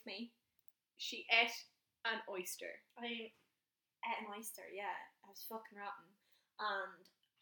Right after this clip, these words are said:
Speaker 1: everyone who says that they like oysters, that, sorry, you're lying. Like, no one likes them. No one, there's, there was nothing enjoyable about that.
Speaker 2: Fair enough.
Speaker 1: It was like someone took, like, a shit in my mouth or something. It was pure, like, snots. Like, when you see people picking their nose, that's,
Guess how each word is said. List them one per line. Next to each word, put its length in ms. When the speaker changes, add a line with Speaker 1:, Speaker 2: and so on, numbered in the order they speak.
Speaker 1:
everyone 400
who 80
says 320
that 160
they 160
like 240
oysters, 400
that, 160
sorry, 320
you're 200
lying. 440
Like, 240
no 320
one 240
likes 240
them. 160
No 240
one, 240
there's, 240
there 80
was 160
nothing 480
enjoyable 560
about 240
that. 160
Speaker 2:
Fair 240
enough. 80
Speaker 1:
It 160
was 80
like 240
someone 240
took, 240
like, 240
a 40
shit 360
in 80
my 160
mouth 240
or 80
something. 320
It 400
was 160
pure, 240
like, 160
snots. 480
Like, 160
when 80
you 80
see 240
people 240
picking 240
their 80
nose, 240
that's, 240